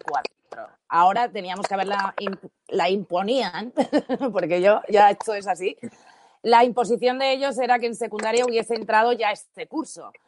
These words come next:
Lo que pasa que sí que es cierto que dijeron que con los motivos del covid y tal, que no se podía llevar el proyecto lingüístico adelante, que esto fue en marzo. Ahora que estamos peor, les viene genial el llevarla adelante, ¿no? Pero en secu-, el problema es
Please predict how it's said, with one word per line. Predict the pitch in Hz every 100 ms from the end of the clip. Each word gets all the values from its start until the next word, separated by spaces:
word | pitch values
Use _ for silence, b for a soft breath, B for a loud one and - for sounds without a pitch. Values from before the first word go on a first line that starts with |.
| _ -
Lo | 185
que | 180
pasa | 175 185 240
que | 240
sí | 180
que | 175
es | 143
cierto | 202 214 233 302
que |
dijeron | 214 170 185 233
que | 208 160
con | 156 151
los | 156 151
motivos | 151 170 170
del | 170 165
covid | 175 180 185
y |
tal, | 185 254 208
que |
no | 240
se | -
podía | 196 190
llevar | 185 180
el | 180
proyecto | 175 175 190
lingüístico | 180 180 185 185 170
adelante, | 160 147 139 131 143 - - - -
que | 180
esto | 190 196
fue | 190
en |
marzo. | 226 269 185 - - B -
Ahora | - 240 175
que | 170
estamos | - 214 202
peor, | 220 226 302
les | 285 175
viene | 202 208 -
genial | 190 180 196 262 262 381
el | 208 190
llevarla | 185 185 185
adelante, | 160 185 247 170 143
¿no? | 175 - _ _ _ _ _ -
Pero | 240 262
en |
secu-, | 277 269 240
el | 240 233 220
problema | 220 208 262 349 349 277
es | 330